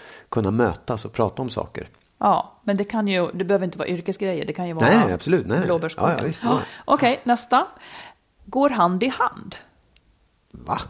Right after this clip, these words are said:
Speaker 2: Ja.
Speaker 1: <laughs> Fysiskt?
Speaker 2: Ja. Alltså när man är ute och går så går man hand i hand.
Speaker 1: <laughs> Nej. Vi gör inte det.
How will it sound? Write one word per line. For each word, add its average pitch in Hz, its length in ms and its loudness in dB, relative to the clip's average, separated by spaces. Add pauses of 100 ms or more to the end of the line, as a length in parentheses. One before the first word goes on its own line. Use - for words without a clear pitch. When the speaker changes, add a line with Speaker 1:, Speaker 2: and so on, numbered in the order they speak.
(600)
Speaker 2:
Ja. 170 220 -2 (260)
Speaker 1:
<laughs> - 240 -20
Fysiskt? - 800 -8 (100)
Speaker 2:
Ja. 233 280 -10 (1120)
Alltså 233 260 2
när 233 140 8
man 226 160 6
är 214 40 4
ute - 80 2
och 180 80 0
går 170 120 2
så 175 80 0
går 165 80 -2
man 165 140 0
hand 165 180 -2
i - 20 -4
hand. 185 400 -2
Speaker 1:
<laughs> - 40 -8
Nej. - 420 -4 (1040)
Vi 160 340 6
gör 131 300 8
inte 104 300 2
det. 95 240 -4